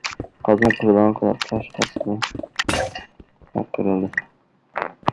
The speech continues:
Arkadaşlar illegal şeyle başardık. Yani kendimle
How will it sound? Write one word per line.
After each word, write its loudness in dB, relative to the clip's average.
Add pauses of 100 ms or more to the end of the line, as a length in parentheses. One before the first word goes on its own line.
(1080)
Arkadaşlar 0
illegal 6
şeyle 0
başardık. 0 (2750)
Yani 0 (200)
kendimle 2